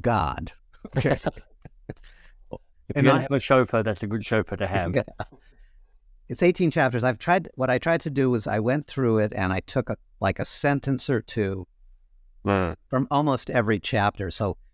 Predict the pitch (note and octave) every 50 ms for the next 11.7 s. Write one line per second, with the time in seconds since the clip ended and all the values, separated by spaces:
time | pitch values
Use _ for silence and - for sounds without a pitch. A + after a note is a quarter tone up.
0 | - - - A2+ G#2 - C3+ A#2+ G#2+ G2 - - B2 A#2 A#2 A2+ G2+ G#2 A2 -
1 | A#2 A#2 B2 B2+ - - A#2 F#2+ F#2 G#2+ - - G#2+ G2+ F#2+ G2 F#2 - - G#2
2 | F#2+ F2+ - F#2 F#2 - A#2+ C3 C3+ - - - - F3+ G3 E3+ C#3 - D#3+ C#3
3 | A#2 - A#2 G#2+ G2 - - - G#2+ G2+ A2 G#2 - - C3 G#2+ F2 G#2 G2 F#2+
4 | C#3 D3+ C#3+ A2+ A#2+ G#2+ G#2 G#2+ F#2+ - - - A#2 A#2+ B2+ B2 G#2+ G2 - -
5 | G#2+ G#2 G2+ F#2 - - - A2 - - - - F#2+ F2 - - - - - -
6 | - - G#2+ G#2 G2+ G2 F2 E2 - - B2+ G#2+ - C3+ C#3 D#3 D3 - - -
7 | A#2+ B2 A#2 A2 G#2+ G#2+ _ _ _ _ _ _ _ - - B2 A#2 G#2+ G2 G#2+
8 | F#2+ - _ _ _ _ _ _ _ _ _ _ _ _ _ _ - - - _
9 | - A2+ G#2 - - - - C3 A2 - - A#2+ A2 G#2 - - - G#2+ G2 G2+
10 | F#2 E2+ F2+ F2+ F#2 F#2 - - _ - - - - B2+ - - B2+ A2+ G2+ A2+
11 | G#2 G2 F#2+ F#2+ F#2+ - - - E2 F2+ - - -